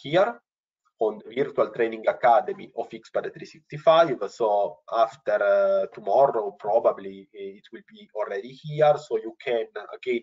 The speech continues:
log in in the X pad three sixty-five. Here you can search, uh, the webinar, or you,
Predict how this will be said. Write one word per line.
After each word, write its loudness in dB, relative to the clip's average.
log -8
in -14
in -10
the -16
X -20
pad -2
three -10
sixty-five. -8
Here 2
you -6
can -2
search, 2
uh, 2
the -2
webinar, 2
or -2
you, -18